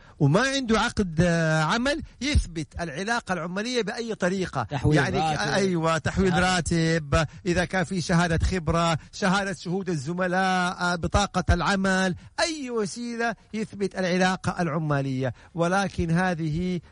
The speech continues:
Speaker 1: مخالفة كبيرة جدا.
Speaker 2: لي أتدرب في شركة تقريبا ثلاث سنوات،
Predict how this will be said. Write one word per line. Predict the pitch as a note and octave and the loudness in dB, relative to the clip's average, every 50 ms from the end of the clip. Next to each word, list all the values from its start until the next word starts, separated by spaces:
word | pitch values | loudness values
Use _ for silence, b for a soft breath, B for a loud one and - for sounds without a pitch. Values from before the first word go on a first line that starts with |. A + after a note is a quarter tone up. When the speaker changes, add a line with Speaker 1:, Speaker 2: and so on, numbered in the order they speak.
| B B | B B
Speaker 1:
مخالفة | E3 D#3 A#2 A#2 D#3 C#3+ C3+ C3 B2 A#2+ A2+ - C3+ B2+ B2 B2 B2 B2 A#2+ A#2+ A#2+ | -2 -2 0 2 2 2 2 2 0 -2 -4 -2 0 0 0 2 2 0 0 -2 -4
كبيرة | A#2 - C3+ A#2 A#2 A2 G#2+ G#2+ | -4 -4 -4 -2 -2 -2 -4 -4
جدا. | G#2 G2+ G#2 A2 G#2 G#2+ G#2 | -6 -6 -8 -6 -4 -2 -2
Speaker 2:
لي | G#2 C3+ F3+ G3+ F#3 | 0 0 0 0 0
أتدرب | E3+ F#3+ F3 F#3 F#3+ G3 F3 | 2 0 0 0 -2 -4 -4
في | C#3 D#3+ D3 | -4 -4 -4
شركة | D#3 G3+ F#3+ - D#3+ | -4 -4 -6 -6 -6
تقريبا | - D3+ - E3 F3+ F#3 E3 D3+ | -6 -6 -6 -6 -6 -4 -4 -2
ثلاث | C3+ - E3+ E3 - | 0 0 0 2 0
سنوات، | - - C3+ B2 A#2 A2+ G#2+ F#2 F#2 - - | 0 0 -2 -2 -2 -2 -4 -6 -8 -10 -14